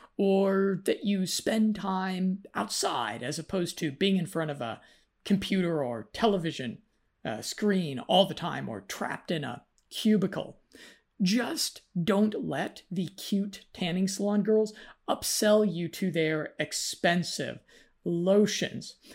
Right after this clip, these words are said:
And I actually conducted a, uh, life hacker trial on this. Back in the day when I used to go to tanning salons, I purchased from them their expensive tanning salon lotion.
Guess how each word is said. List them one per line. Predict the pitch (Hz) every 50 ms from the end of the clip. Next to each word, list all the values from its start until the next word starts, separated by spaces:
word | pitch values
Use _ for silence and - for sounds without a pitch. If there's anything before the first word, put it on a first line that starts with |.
| - - _ -
And | - 208 202 190 190 196 - - -
I | - 180
actually | - - - 208 208 - - 220 196 190 185
conducted | 190 - 180 165 160 147 - - 160 147 - - -
a, | - 151 139 127 127
uh, | 113 - 110 104 -
life | 175 185 190 190 208 196 196
hacker | - - 180 170 160 - - 156
trial | 143 - - - 165 151 143 143 151 143 123 123 135 _ _ _ _ _ _ _ _ _ _ _ _ _ - - _ _ -
on | 156 170 175 175 180
this. | 151 143 120 110 - - - - - _ _ -
Back | 185 151 151 -
in | 214 202
the | 185 165
day | 156 156 156 160 170
when | 170 175 160
I | 156
used | 156 156 156 - -
to | -
go | 160 156
to | 147 143
tanning | - - - 160 156 156 165 175 175
salons, | - - - 196 190 190 185 185 196 208 202 196 196 - - - - - - - - - _ _ _ -
I | - 175 180 185 185 185 185 185 185 185 185 180 180 175 170 - - _ _ _ _ _ _ _ _
purchased | - - - 262 269 262 262 - - - 208 185 175 - - -
from | - - 226 220 214 208 202 190
them | 196 170 160 165 165 156
their | - 165 165 160 147
expensive | 139 - - - - - - 190 190 190 190 190 - 123 -
tanning | - - 185 175 165 175 180 180
salon | 165 - - 170 165 165 165 160 165 165 160 - _ - _ _ _ _ _ _ _ -
lotion. | 185 185 185 202 208 202 - - 240 240 247 269 285 277